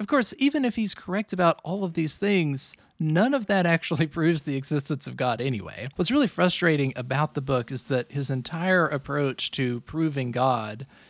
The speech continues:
is just attempting to disprove ideologies that conflict with his own. He constantly portrays people like Richard Dawkins and Bill Maher to be some sort of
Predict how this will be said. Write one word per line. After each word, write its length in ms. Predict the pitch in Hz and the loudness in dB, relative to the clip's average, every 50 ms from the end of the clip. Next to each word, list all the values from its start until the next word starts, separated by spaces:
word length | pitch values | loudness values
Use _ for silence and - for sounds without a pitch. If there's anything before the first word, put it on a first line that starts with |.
| _ _ | _ _
is 220 | - 147 143 127 - | -4 -2 -2 -2 -2
just 500 | 139 135 143 131 127 117 - - - - - | 0 2 4 4 4 2 -2 -6 -8 -10 -10
attempting 400 | 143 - - 151 143 - 147 131 | -6 -2 -2 -2 -2 -2 -4 -4
to 140 | - 127 113 | -4 -4 -6
disprove 960 | 117 120 156 175 190 180 - - - 165 131 120 104 92 87 95 - - - - | -4 0 2 2 4 2 2 -2 -2 -2 0 0 0 -2 -6 -10 -14 -8 0 4
ideologies 760 | 139 135 123 123 120 113 113 117 113 107 - 127 117 107 - | 6 6 6 6 4 4 4 2 2 0 0 0 0 0 -2
that 120 | - 101 | -6 -6
conflict 380 | - 123 110 - - 113 101 - | -4 -6 -6 -4 -4 -6 -6 -6
with 100 | - 98 | -10 -10
his 160 | 101 101 117 | -8 -6 -6
own. 280 | 110 95 80 - 156 - | -6 -6 -6 -8 -12 -8
He 140 | - 143 139 | -6 -6 -4
constantly 500 | - 175 202 214 208 - 190 151 151 147 | 0 2 2 2 2 0 0 -2 -2 -4
portrays 400 | 139 143 - - 156 131 143 - | -4 -4 -6 -4 -4 -4 -4 -4
people 340 | - 175 139 131 - 139 131 | -4 -2 -2 -2 -2 -4 -4
like 200 | 123 113 113 - - | -2 -4 -4 -6 -4
Richard 400 | 127 127 139 139 156 139 117 113 | -2 -2 -2 0 -2 -4 -2 0
Dawkins 720 | 143 127 123 131 143 139 - 120 120 123 131 131 127 - | 0 2 2 2 2 0 0 -2 -4 -4 -4 -6 -8 -8
and 220 | - 135 120 113 | -8 -8 -6 -2
Bill 220 | 123 143 147 143 135 | 0 2 2 2 2
Maher 260 | 123 131 135 131 127 | 4 4 4 4 4
to 100 | 117 113 | 2 -2
be 200 | 110 131 123 123 | -2 -4 -4 -4
some 260 | 117 - - 143 135 | -4 -4 -4 -4 -4
sort 340 | 135 - - 156 143 135 127 | -4 -4 -4 -2 0 0 0
of 240 | 123 117 113 117 | -2 -4 -6 -8